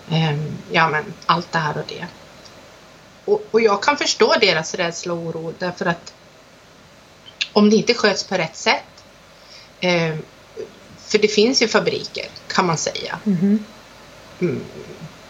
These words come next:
Speaker 1: Eller hur man ska uttrycka det. Och jag har haft, jag var även de banorna, tankarna själv. Tyckte liksom att vi utnyttjar de här kvinnorna till fullo.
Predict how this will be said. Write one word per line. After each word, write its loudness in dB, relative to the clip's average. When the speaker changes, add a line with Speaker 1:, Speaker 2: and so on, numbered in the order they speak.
Speaker 1:
Eller 4
hur 4
man 2
ska 0
uttrycka -2
det. -4
Och 6
jag 6
har 4
haft, -2
jag 4
var 4
även 2
de 0
banorna, -2
tankarna -4
själv. 2
Tyckte -4
liksom -8
att -8
vi -4
utnyttjar 0
de 0
här -4
kvinnorna -6
till 0
fullo. 2